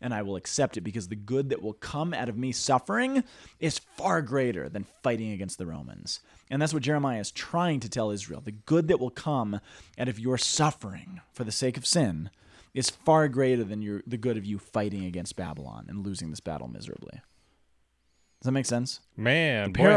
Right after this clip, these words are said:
Speaker 1: parallel
Speaker 2: it
Speaker 1: is,
Speaker 2: does.
Speaker 1: is pretty amazing.
Speaker 2: Well, and that's why Jesus says, "Unless you wa-, if you wanna be my disciple, then, then you gotta do this."
Speaker 1: Then you gotta do this. That's absolutely right. So, really, what you're getting in the time of Jeremiah is a foreshadowing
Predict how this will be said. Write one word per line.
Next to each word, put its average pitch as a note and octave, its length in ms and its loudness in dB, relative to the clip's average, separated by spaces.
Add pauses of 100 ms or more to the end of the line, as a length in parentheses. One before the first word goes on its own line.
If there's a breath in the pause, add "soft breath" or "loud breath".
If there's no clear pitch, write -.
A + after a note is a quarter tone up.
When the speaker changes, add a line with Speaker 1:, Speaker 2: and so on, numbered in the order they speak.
(140)
Speaker 1:
parallel A#2 200 10
Speaker 2:
it A2 40 4
Speaker 1:
is, G#2+ 80 0
Speaker 2:
does. F2 240 2
Speaker 1:
is - 240 -14
pretty D#3+ 180 2
amazing. A2 500 -2 (220 soft breath)
Speaker 2:
Well, A3+ 80 2
and G3+ 80 8
that's B2 160 8
why B2+ 140 12
Jesus G#2+ 360 4
says, G#2+ 280 4
"Unless G2+ 360 4
you A2 120 4
wa-, A2 80 4
if A#2 160 -2
you A2+ 40 4
wanna G#2 120 4
be G2 120 4
my F#2+ 140 4
disciple, F#2+ 440 0
then, F2 180 -2
then F2 180 -4
you E2+ 140 -4
gotta E2+ 200 0
do E2 200 -4
this." D#2+ 280 -8
Speaker 1:
Then D3 200 0
you C#3+ 100 4
gotta A#2+ 220 4
do F#2+ 160 -2
this. - 340 -12 (140)
That's A2+ 240 -2
absolutely G2+ 320 -2
right. G2+ 180 -2
So, E3 340 10 (560)
really, D3+ 220 6
what A2+ 140 4
you're A2 100 0
getting C3 220 2
in A2+ 80 -2
the A2 40 -4
time A2+ 200 -2
of G#2+ 40 -4
Jeremiah G#2+ 320 -2
is G2 120 -2
a F#2 40 -8
foreshadowing C#2 840 -2